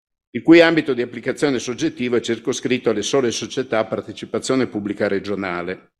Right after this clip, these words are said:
Ciò posto, per rispondere adeguatamente al quesito avanzato, si osserva che è in corso di predisposizione, ormai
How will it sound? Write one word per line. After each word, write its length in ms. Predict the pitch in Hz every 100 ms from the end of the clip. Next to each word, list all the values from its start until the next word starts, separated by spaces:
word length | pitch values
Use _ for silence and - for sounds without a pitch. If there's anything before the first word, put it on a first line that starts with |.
| _ _ _ _
Ciò 220 | - 180 -
posto, 540 | 175 139 - 120 113
per 160 | 123 113
rispondere 500 | 113 - 143 143 117
adeguatamente 720 | 113 113 113 120 120 135 123
al 80 |
quesito 360 | - 107 120 131
avanzato, 580 | 104 104 - 110 95 110
si 160 | -
osserva 480 | 131 - 160 123 110
che 100 | -
è 40 | 110
in 60 |
corso 280 | - 110 127
di 100 | 104
predisposizione, 1120 | 98 110 107 - 120 110 107 - 156 117 101
ormai 440 | 101 104 113 107